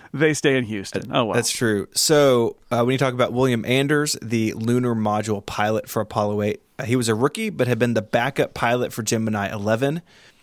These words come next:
Speaker 2: The change in mission plan was bittersweet for Anders. He was going to get to go around the moon, but he'd be on a ship without a lunar module. Uh, this wasn't great if you were the lunar module pilot, as you may imagine.
Speaker 1: <laughs>
Speaker 2: <laughs> Uh, and it meant that he'd probably never get to walk on the moon.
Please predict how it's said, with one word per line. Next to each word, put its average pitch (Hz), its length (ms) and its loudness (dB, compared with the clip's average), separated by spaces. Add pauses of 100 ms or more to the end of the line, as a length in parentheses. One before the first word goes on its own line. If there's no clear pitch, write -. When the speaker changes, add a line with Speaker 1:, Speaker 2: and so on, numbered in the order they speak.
(140)
Speaker 2:
The 131 80 2
change 185 340 2
in 156 100 2
mission 143 300 2
plan 123 580 2 (100)
was 113 640 2
bittersweet 123 640 0
for - 160 -10
Anders. 101 420 -4
He 131 100 2
was 123 160 0
going 147 340 2
to 170 100 -2
get 139 120 2
to 127 80 -4
go 139 100 4
around 123 240 2
the 117 60 0
moon, 143 540 2 (440)
but 120 120 2
he'd 143 120 2
be 160 160 2
on 143 140 0
a 127 40 0
ship 135 380 2
without 120 560 2 (100)
a 107 80 0
lunar 110 360 2
module. 104 640 -2 (720)
Uh, 104 200 2
this 110 200 0
wasn't 117 300 2
great 101 480 -4
if 107 160 -6
you 104 100 -2
were 104 100 -4
the 101 100 -4
lunar 101 180 -2
module 98 360 -6
pilot, 107 540 -2
as 113 160 -4
you 127 60 -2
may 135 160 4
imagine. 135 420 4
Speaker 1:
<laughs> 220 40 6
Speaker 2:
<laughs> 180 40 0 (720)
Uh, 113 200 2
and 135 100 2
it 135 80 0
meant 147 180 2
that 139 100 2
he'd 131 140 2
probably 120 280 2
never 110 260 2
get 101 140 -4
to - 80 -4
walk 101 220 -4
on 78 60 -6
the 69 40 -10
moon. 76 300 -10